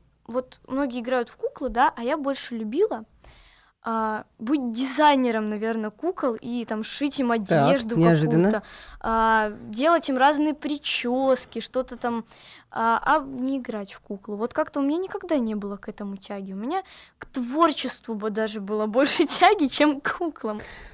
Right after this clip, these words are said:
Speaker 2: Прям заинтриговали. Вот с-, глядя на вас на сцене, кто подбирает вам имидж ваш?
Speaker 1: Мама.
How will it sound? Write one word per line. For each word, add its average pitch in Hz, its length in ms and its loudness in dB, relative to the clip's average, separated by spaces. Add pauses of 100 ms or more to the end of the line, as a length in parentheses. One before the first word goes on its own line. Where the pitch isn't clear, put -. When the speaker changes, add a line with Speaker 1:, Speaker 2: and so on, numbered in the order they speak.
(100)
Speaker 2:
Прям 190 240 4
заинтриговали. 220 640 8
Вот 147 200 2
с-, - 220 0
глядя 185 400 8
на 185 160 8
вас 185 220 6
на 190 100 6
сцене, 170 1080 6
кто - 220 2
подбирает 208 520 8
вам 214 280 6
имидж 269 460 6
ваш? - 340 -4 (1000)
Speaker 1:
Мама. 208 440 -8